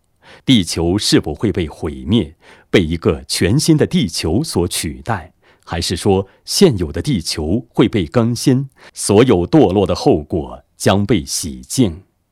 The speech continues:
圣经中的一些经文似乎暗示着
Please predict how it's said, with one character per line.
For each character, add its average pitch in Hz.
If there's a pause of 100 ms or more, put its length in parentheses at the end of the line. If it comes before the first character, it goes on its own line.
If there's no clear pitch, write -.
(760)
圣 127
经 120
中 120
的 101
一 101
些 95
经 98
文 69
似 -
乎 98
暗 92
示 82
着 69